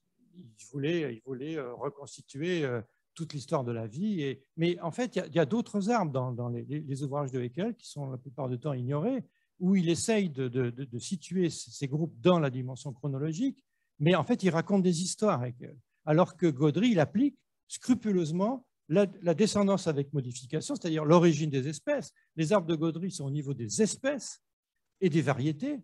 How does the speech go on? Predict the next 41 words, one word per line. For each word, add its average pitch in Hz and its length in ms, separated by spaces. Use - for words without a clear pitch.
parce - 120
que - 120
là, 120 340
il 117 180
est 113 100
tout - 160
à 202 100
fait 185 140
d'accord 156 320
avec 139 180
Darwin 143 360
pour 127 180
dire 147 220
que 131 80
la 113 160
distinction 147 480
entre 135 160
espèces - 340
et 135 60
variétés, 120 560
elle 123 140
est 113 60
fondamentalement 131 680
artificielle, 185 760
euh, - 20
tout 139 200
en 127 140
discutant 123 560
de 117 120
la, 107 320
du 117 140
critère 139 440
d'interfécondité, 139 960
qui - 80
n'est 139 100
pas 170 140
naïf, 240 380
hein, 147 100
Gaudry. 120 400
Et, 190 360
euh, 127 260